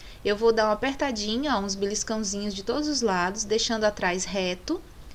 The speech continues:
A parte da barriguinha vou afundar também e deixando ali a parte do busto, ó, como se fosse assim, a, o seio de uma princesinha mesmo. Não é nada muito exagerado.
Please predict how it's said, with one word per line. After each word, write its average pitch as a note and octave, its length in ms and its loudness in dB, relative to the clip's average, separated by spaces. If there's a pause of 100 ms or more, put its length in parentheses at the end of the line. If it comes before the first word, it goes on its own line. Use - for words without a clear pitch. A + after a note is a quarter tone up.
(440)
A C4 160 4
parte A#3 400 4
da G#3+ 140 4
barriguinha G#3 560 0
vou F#3+ 160 0
afundar A3+ 520 0
também F#3+ 640 -2
e A3+ 60 -6
deixando B3 440 2
ali A#3 200 6
a A3+ 40 4
parte A3+ 320 -2
do B3 120 -4
busto, B3 500 0
ó, E3 180 0 (400)
como B3 160 -2
se C4+ 160 2
fosse C4 340 2
assim, C4+ 540 0
a, A3 400 2
o A#3+ 80 0
seio C4 640 6 (380)
de C4 80 -4
uma D4 160 2
princesinha D#4 680 4
mesmo. G3 380 2
Não G#3+ 180 2
é A3+ 140 4
nada A3 260 2
muito A3 220 -2
exagerado. G#3 920 0